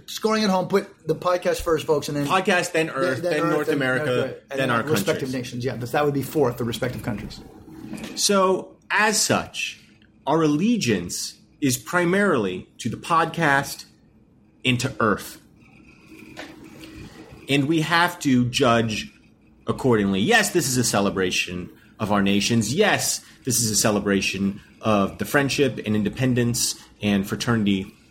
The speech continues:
Speaker 2: between our two lands. But because we are about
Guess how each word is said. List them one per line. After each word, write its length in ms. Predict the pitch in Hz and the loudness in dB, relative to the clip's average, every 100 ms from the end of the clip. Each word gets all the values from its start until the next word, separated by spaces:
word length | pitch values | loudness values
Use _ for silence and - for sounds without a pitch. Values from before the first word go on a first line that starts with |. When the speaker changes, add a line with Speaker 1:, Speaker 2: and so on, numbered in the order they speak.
| _ | _
Speaker 2:
between 320 | - - 117 98 | -10 -2 0 2
our 100 | 92 | 0
two 220 | - 104 | 0 0
lands. 580 | 95 92 87 85 82 - - - - _ - - _ - - | 0 -2 -2 -4 -8 -10 -14 -20 -20 _ -20 -20 _ -20 -2
But 140 | 139 123 | -2 2
because 420 | 151 180 214 202 | 0 2 2 4
we 140 | 185 | 4
are 200 | 175 147 | 6 6
about 640 | 135 131 135 101 87 - | 6 4 4 4 -2 -10